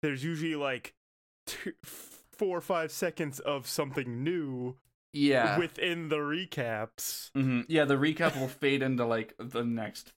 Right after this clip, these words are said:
Speaker 2: thing before the
Speaker 1: Yeah.
Speaker 2: opening,
Speaker 1: <laughs>
Speaker 2: um, which is, I l-, really like.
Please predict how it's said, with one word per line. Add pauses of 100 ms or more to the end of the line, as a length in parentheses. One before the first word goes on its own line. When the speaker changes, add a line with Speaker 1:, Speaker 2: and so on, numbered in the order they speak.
Speaker 2:
thing
before
the
Speaker 1:
Yeah.
Speaker 2:
opening, (320)
Speaker 1:
<laughs>
Speaker 2:
um,
which
is, (600)
I
l-,
really
like.